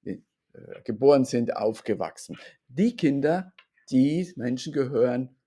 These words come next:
zu den Menschen mit Migrationshintergrund. Also die Definition heißt Migrationshintergrund, Menschen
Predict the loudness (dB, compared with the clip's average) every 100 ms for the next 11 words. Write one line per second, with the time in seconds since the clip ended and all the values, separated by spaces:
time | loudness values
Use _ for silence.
0 | _ _ -20 -6 -2 0 0 0 0 -4
1 | -4 -6 -4 -4 0 2 0 0 -4 -6
2 | -8 -6 -6 -2 -2 0 -2 -2 2 6
3 | 4 2 -8 -6 -8 -10 -12 -10 -8 -10
4 | -8 -8 -8 -10 -14 -14 _ _ _ -8
5 | -8 -8 -10 -10